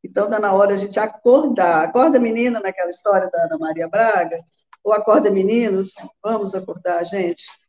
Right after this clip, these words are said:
E Emmanuel acaba falando: louvemos a liberdade, sim,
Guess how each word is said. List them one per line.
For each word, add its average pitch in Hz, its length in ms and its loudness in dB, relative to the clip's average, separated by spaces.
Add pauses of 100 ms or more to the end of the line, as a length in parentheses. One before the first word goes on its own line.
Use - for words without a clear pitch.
(480)
E 208 600 -2
Emmanuel 214 340 2
acaba 202 340 0
falando: 165 520 -4 (220)
louvemos 196 580 4
a 175 60 0
liberdade, 175 760 -4
sim, - 400 -8